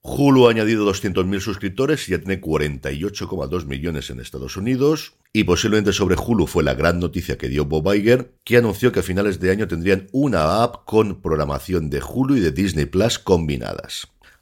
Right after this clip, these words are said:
Al parecer sería un servicio nuevo porque Disney Plus, Hulu y S P N Plus seguirían funcionando de forma independiente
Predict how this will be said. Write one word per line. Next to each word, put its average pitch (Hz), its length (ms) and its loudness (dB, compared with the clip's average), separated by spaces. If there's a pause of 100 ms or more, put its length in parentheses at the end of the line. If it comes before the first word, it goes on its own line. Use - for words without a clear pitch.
Al 80 140 2
parecer 80 320 0
sería 107 300 2
un 90 80 0
servicio 92 440 -2
nuevo 135 360 2
porque 76 260 -2
Disney 92 320 -2
Plus, 95 380 -2
Hulu 90 340 0
y 78 100 0
S 85 200 -2
P 92 80 -2
N 85 160 -2
Plus 85 340 -2
seguirían 98 480 2
funcionando 104 480 -2
de 71 100 -2
forma 90 280 -4
independiente 85 760 -2